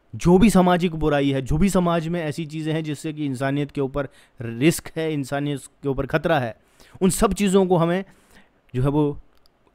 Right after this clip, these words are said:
target करना है। सनातन धर्म की बात मैं इसलिए करता हूँ क्योंकि यहाँ पर कोई भी hard and fast चीज़ है ही नहीं।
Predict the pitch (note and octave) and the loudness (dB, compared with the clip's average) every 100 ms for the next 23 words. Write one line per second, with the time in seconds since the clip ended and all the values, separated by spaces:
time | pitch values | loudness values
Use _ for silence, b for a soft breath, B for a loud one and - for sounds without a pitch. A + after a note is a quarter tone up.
0 | _ C#3 D3 D3 C#3 C#3 B2+ A#2+ A#2+ D#3 | _ 2 2 2 0 -6 -8 -12 -16 -20
1 | - - _ _ _ _ _ _ b D#3+ | -20 -20 _ _ _ _ _ _ b -20
2 | - _ _ _ _ _ _ _ _ - | -20 _ _ _ _ _ _ _ _ 0
3 | D#3+ F#3+ A#3 G3 G3 G#3+ G3 - - A3 | 2 4 4 4 4 2 -6 -12 -4 -2
4 | F3 E3 F3+ F3+ F#3+ F#3+ G3+ F3+ E3+ F3+ | 2 4 4 2 0 2 0 0 0 0
5 | F#3 E3 F3+ G3 F#3+ C#3 C#3 C#3 F3+ E3+ | 0 0 -2 0 -4 -2 0 4 4 4
6 | - F#3 F#3 b b b E3 G3+ F#3 G3 | 4 4 0 b b b 4 4 4 2
7 | A2 C3+ E3 F#3+ - F3 F#3 - F#3 F#3+ | 2 0 0 0 2 4 4 0 0 2
8 | D#3 E3+ E3 F3+ F3+ G3 D3 | 2 2 2 0 0 0 -2